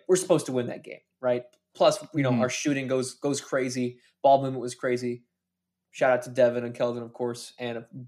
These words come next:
Speaker 1: and, and Josh Richardson for shooting so well. But to beat the seventy-sixers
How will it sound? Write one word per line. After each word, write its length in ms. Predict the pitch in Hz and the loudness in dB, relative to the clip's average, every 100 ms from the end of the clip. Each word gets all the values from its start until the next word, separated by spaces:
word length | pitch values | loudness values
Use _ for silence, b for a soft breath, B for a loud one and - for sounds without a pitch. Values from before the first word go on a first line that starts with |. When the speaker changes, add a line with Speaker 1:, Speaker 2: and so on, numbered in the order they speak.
| - | -8
Speaker 1:
and, 220 | 127 117 - | -6 -6 -10
and 100 | 123 | -8
Josh 240 | 120 110 - | -4 -4 -4
Richardson 400 | 131 123 127 120 | -8 -8 -10 -8
for 100 | 120 | -8
shooting 320 | - 127 120 | -4 -4 -4
so 200 | 127 123 | -2 0
well. 340 | 120 120 120 b b b _ _ _ _ | 2 0 -2 b b b _ _ _ _
But 140 | 143 143 | -6 -2
to 140 | 147 | -4
beat 320 | - 180 202 | 0 -2 0
the 60 | 135 | -6
seventy-sixers 1000 | - 160 165 143 123 - 131 - 143 | 0 0 0 -2 -2 -2 -4 -4 -6